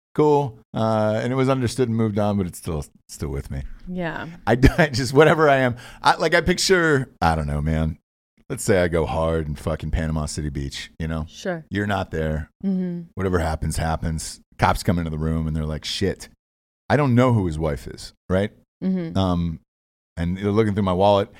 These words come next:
Speaker 1: Nobody has, like, wallet pictures or anything anymore, right? With the
Speaker 2: Mm-hmm.
Speaker 1: names written on the back of, like, "Oh, this is Jesse, you know, senior year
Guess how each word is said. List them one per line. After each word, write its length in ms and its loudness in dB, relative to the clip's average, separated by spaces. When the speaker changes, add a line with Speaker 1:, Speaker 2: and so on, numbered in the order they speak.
Speaker 1:
Nobody 240 4
has, 160 4
like, 140 4
wallet 340 4
pictures 380 -2
or 160 0
anything 280 -2
anymore, 440 -2
right? 300 -2
With 140 -4
the 60 -2
Speaker 2:
Mm-hmm. 120 -2
Speaker 1:
names 320 -4
written 140 -6
on 100 0
the 60 -2
back 280 -2
of, 80 -4
like, 200 -2
"Oh, 320 -2
this 160 -6
is 100 -4
Jesse, 760 -2
you 100 -4
know, 240 -2
senior 380 -2
year 720 -2